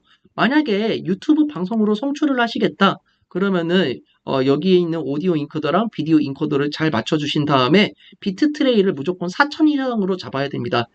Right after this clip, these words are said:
유튜브 송출 조건이 비트 트레이가 사천 케이 비피에스 이상이기 때문에 그렇고요.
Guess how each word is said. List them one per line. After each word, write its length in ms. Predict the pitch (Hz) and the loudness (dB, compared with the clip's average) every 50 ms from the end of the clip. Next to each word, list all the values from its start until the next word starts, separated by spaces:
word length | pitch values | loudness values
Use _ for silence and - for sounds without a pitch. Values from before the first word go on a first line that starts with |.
| _ _ _ - - | _ _ _ -4 -4
유튜브 400 | 156 151 - 208 180 180 175 165 | -4 -2 0 0 2 2 2 0
송출 360 | - 247 254 214 - 262 214 | 0 -8 -8 -6 -6 -6 -6
조건이 560 | - 135 - - - 143 151 185 202 139 104 - _ _ _ _ _ _ | -6 -8 -6 -4 -2 2 4 4 4 2 -2 -8 _ _ _ _ _ _
비트 240 | - - 185 - 220 | -8 -8 -6 -6 -2
트레이가 520 | - 226 220 190 156 147 175 190 170 131 139 - _ _ _ | 0 2 4 4 2 2 0 0 0 0 -2 -8 _ _ _
사천 400 | - - 294 294 - 285 277 277 | -8 -8 -6 0 2 2 2 2
케이 280 | - - 294 294 294 | 0 0 2 2 0
비피에스 680 | 294 - 151 147 - - 202 196 185 190 - - 180 170 | 0 -2 -4 -2 2 2 2 2 2 0 -2 0 2 2
이상이기 540 | 160 135 131 135 175 175 175 156 147 147 147 | 2 0 -4 -2 0 0 2 0 0 -2 -2
때문에 280 | - 147 135 139 135 131 | -2 0 0 0 0 0
그렇고요. 560 | - 135 127 123 - - 151 165 220 202 | 0 -2 -2 -2 -2 2 2 4 4 2